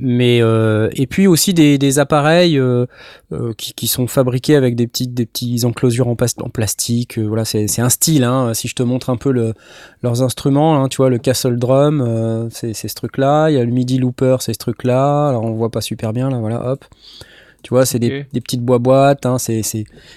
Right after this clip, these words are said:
Speaker 1: mais souvent, et le plus souvent même, euh, très, très fréquemment, c'est vraiment, comme on dit, feature packed. Ça veut dire que ça intègre un grand, grand nombre de fonctionnalités et c'est plutôt innovant.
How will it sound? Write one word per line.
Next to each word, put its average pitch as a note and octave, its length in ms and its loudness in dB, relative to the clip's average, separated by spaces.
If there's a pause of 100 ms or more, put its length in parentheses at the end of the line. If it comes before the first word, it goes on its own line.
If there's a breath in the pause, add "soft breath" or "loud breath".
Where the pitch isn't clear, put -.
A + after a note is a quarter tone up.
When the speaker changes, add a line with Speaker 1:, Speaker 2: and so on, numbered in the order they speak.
(160 loud breath)
Speaker 1:
mais A#3 380 4
souvent, A#3+ 680 0
et C#3 100 0
le B2+ 180 0
plus C#3 140 -8
souvent D#3+ 400 -4
même, F3+ 320 0
euh, A#2 400 -2 (240)
très, B2+ 300 -4
très - 240 -6
fréquemment, D#3 560 0
c'est E3 320 0 (500)
vraiment, F3 460 0
comme D#3 160 0
on D3 80 2
dit, F#3 280 -2
feature - 520 -2
packed. - 480 -4 (580 soft breath)
Ça - 100 -4
veut C3 80 2
dire E3+ 160 2
que - 60 -8
ça - 100 0
intègre C3+ 440 0
un B2 180 -2
grand, C3 500 0
grand F#3 220 0
nombre G#3+ 220 0
de E3+ 60 -2
fonctionnalités D#3 840 -2
et F#3+ 40 0
c'est C4 240 -2
plutôt C4+ 560 0
innovant. D#3 520 2